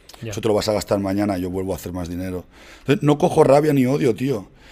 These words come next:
Speaker 2: Y cuando no coges ni rabia, ni odio, ni culpa y te perdonas, porque todos tenemos un niño pequeñito que perdonar.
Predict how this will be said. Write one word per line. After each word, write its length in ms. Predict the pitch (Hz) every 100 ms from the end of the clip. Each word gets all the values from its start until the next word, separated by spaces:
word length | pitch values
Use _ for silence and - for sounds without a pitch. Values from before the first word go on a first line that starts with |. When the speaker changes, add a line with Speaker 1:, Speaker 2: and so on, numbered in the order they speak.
| - - -
Speaker 2:
Y 160 | 156
cuando 320 | 143 143 127 131
no 100 | 151
coges 280 | - 170
ni 120 | 156 139
rabia, 420 | 117 117 113 110
ni 180 | 110 110
odio, 420 | 113 110 110 110
ni 140 | 107
culpa 420 | 104 110 117 104 104
y 80 |
te 160 | 92 101
perdonas, 920 | - 95 90 98 117 160 - - - _ _ _ -
porque 180 | 98
todos 180 | 104 120
tenemos 300 | - 117 107
un 100 | 110
niño 200 | 104 107
pequeñito 340 | 101 101 101 101
que 80 |
perdonar. 480 | 98 101 92 92 98